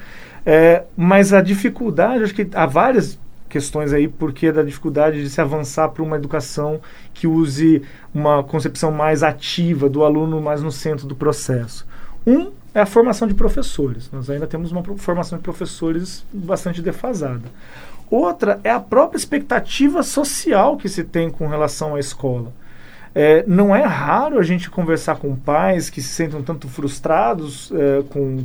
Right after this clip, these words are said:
com as escolas, eu não digo só, é, é, da, na qual eu trabalho, mas por, por conversar com colegas também, que sempre carregam a escola que tiveram.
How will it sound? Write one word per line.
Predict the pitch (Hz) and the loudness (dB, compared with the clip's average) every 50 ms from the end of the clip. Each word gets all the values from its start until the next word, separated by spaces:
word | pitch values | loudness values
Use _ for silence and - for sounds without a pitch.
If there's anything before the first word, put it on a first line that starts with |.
| - - | -8 -8
com | 135 131 131 131 | -6 -6 -4 -4
as | 131 127 | -4 -4
escolas, | 120 123 - - - 143 160 202 247 240 196 - - - - - - - - | -4 -6 -8 -6 0 2 2 2 2 2 0 -2 -2 -6 -14 -18 -16 -8 -4
eu | 156 | -2
não | 156 160 | 0 0
digo | 143 139 139 139 | 0 -2 -4 -6
só, | - - - 147 151 147 - - - - - - - - | -6 -2 0 2 2 0 -2 -6 -14 -14 -12 -12 -8 -4
é, | 156 143 135 139 - 170 147 131 127 127 127 | 0 0 2 2 2 2 2 2 2 2 0
é, | 131 | 0
da, | 127 135 131 139 | 0 0 -2 -2
na | 143 139 139 | -4 -6 -4
qual | 127 143 143 139 | 0 2 2 2
eu | 135 | 2
trabalho, | 135 135 127 131 156 180 202 | 2 -2 0 2 2 2 2
mas | 170 147 135 123 - - - - - - - - - - - | 2 0 -2 -2 -4 -10 -14 -14 -14 -14 -14 -14 -16 -8 0
por, | - 143 139 143 | 2 4 4 4
por | 139 - - 143 135 135 | 2 0 0 0 0 0
conversar | 147 139 135 131 151 143 | -2 -2 -2 -2 -2 -4
com | 131 139 127 | -4 -4 -4
colegas | - 135 123 131 139 147 143 139 131 - | -2 0 2 2 2 2 2 0 -2 -4
também, | - 127 127 127 151 196 247 254 - - - - - - - - - - | -4 -4 -2 -2 0 -2 -2 -4 -6 -12 -16 -16 -16 -14 -14 -14 -14 -8
que | - - 226 254 - - - - - - - - | -2 0 0 0 0 -2 -6 -14 -16 -18 -16 -10
sempre | - - - 254 269 330 320 311 - | -6 -2 2 4 4 4 2 0 0
carregam | - 233 208 165 156 175 202 240 233 220 240 233 233 - - | 2 4 4 4 6 4 4 4 4 2 0 -2 -2 0 2
a | 196 208 | 2 2
escola | 202 - - - 226 240 247 226 | 2 0 -2 0 2 2 2 2
que | - 269 - | 0 -2 -2
tiveram. | - - 180 147 160 170 170 139 127 120 | -2 0 2 4 4 4 4 4 2 -2